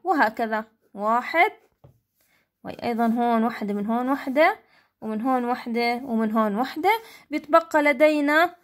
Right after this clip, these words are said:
قيمتين أو رقمين في الوسط ما بنشطبهم، لكن بناخدهم شو حكينا بنعمل فيهم، وبنجد الوسط الحسابي بينهم. كيف يعني؟ نجمع ستة زائد ستة تقسيم كم عددهم؟ واحد، اثنين، نقسمهم على اثنين.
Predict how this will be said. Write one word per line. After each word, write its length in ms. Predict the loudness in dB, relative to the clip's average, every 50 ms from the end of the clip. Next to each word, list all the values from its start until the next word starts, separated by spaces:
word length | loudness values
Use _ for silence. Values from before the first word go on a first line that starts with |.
| _ _ _ _ -4
قيمتين 580 | -2 0 0 0 -2 -2 -2 0 0 0 2
أو 160 | 0 0 2
رقمين 680 | 2 0 0 0 -2 0 2 2 2 2 2 2 0 0
في 120 | -4 -4
الوسط 540 | -4 0 0 0 2 4 2 2 2 0 -12 -6
ما 220 | -2 0 2 2 4 2
بنشطبهم، 600 | 0 0 -2 -6 -6 -6 -4 0 2 2 2 2 0 -10 -20 _ _ _
لكن 540 | 2 4 6 6 6 4 0 -2 -2 0 0
بناخدهم 680 | 0 2 0 -2 -2 -2 -2 -2 -2 -2 2 2 2 2 2 -2
شو 140 | -8 -10 -4
حكينا 400 | -2 -2 -2 0 0 0 2 2
بنعمل 420 | 2 2 0 0 0 0 -2 -4
فيهم، 460 | -4 -4 -6 -2 -2 0 0 0 -2 -4 _ _ _ _ _ _ _ _ -20 -20 -20 _ _ -4
وبنجد 520 | -2 0 2 2 4 4 4 2 2 2
الوسط 380 | 2 2 2 2 0 -4 -8 -10
الحسابي 540 | -10 -6 -6 -2 4 6 6 6 6 4 2
بينهم. 440 | 2 0 0 0 -2 -2 -2 -2 -2 -6 _ _ _ _
كيف 220 | -6 -6 -4 0
يعني؟ 320 | 0 0 0 0 0 -2 -2 -4 -8 _ _ _ _ _ -4
نجمع 480 | 2 4 4 4 4 2 -2 -2 -2 -4
ستة 600 | -8 -2 0 0 0 -2 _ _ -10 -10 -8 -8
زائد 540 | -8 -2 2 4 6 6 4 2 -2 -8 -16 -16
ستة 440 | -12 -8 -8 -8 -8 _ _ -2 0 0 0 -2 -2 _ _ _ _ _ -4
تقسيم 680 | -4 -4 -4 -4 -10 -2 0 2 2 4 2 2 0 0
كم 220 | 0 2 2 4 4
عددهم؟ 480 | 2 2 2 0 0 0 0 2 2
واحد، 400 | 2 4 2 2 2 0 -2 -2
اثنين، 500 | -2 -4 -2 -2 0 2 2 2 2 0
نقسمهم 480 | -4 -4 -4 -4 -4 -2 -2 -2 -4 -4
على 340 | -2 0 2 4 4 4 2
اثنين. 560 | 2 -2 -2 0 0 2 2 0 -2 -4